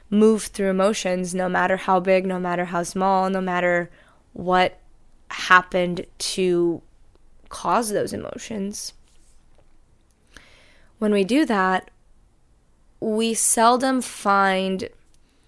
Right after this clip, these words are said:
that we are traumatized. Did we experience trauma? Yes. But did we remain traumatized? No. <laughs> Right?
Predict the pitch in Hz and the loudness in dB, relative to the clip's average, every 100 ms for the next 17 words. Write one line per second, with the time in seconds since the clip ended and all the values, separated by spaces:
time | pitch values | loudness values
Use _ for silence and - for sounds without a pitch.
0 | _ _ - _ - _ - 185 196 185 | _ _ -20 _ -20 _ -10 0 0 2
1 | 202 190 180 - 196 185 185 - - 190 | 2 0 -2 -4 0 0 -2 -8 -6 0
2 | 120 - - - 202 185 190 185 - - | 0 0 -6 -8 -6 0 2 2 -2 -2
3 | 190 190 190 - - 190 185 185 185 190 | -2 0 -2 -6 -6 -2 0 2 0 0
4 | 190 _ _ _ - 185 - - - - | -4 _ _ _ -4 -2 -2 -4 -8 -6
5 | 185 196 196 185 196 190 185 180 180 180 | -4 -2 -2 0 0 0 -2 -4 -4 -6
6 | 120 - - - - - _ _ - 220 | -6 -8 -14 -14 -18 -20 _ _ -6 0
7 | 294 311 - - - 202 - - - - | 2 2 -2 -10 -10 -10 -12 -14 -20 -20
8 | - - - 320 - - - - - - | -20 -16 -8 -8 -8 -14 -16 -20 -18 -2
9 | 196 185 196 254 - | 2 4 4 0 -6